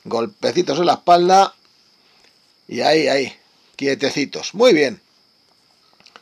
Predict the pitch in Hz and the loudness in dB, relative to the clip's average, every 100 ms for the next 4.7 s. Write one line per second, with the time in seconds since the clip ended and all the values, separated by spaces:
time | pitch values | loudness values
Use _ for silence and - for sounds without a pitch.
0 | _ - 165 190 165 143 123 117 160 175 | _ 2 4 4 4 0 0 -2 0 0
1 | 165 151 165 147 147 143 160 143 151 - | 2 2 2 0 -2 -2 0 0 -2 -8
2 | - _ _ _ _ _ _ _ _ 123 | -20 _ _ _ _ _ _ _ _ -2
3 | 147 143 117 123 139 156 - 110 101 87 | 0 0 -2 -2 0 0 -2 -4 -6 -8
4 | 107 196 - - - - | -6 -6 -8 -12 -12 -12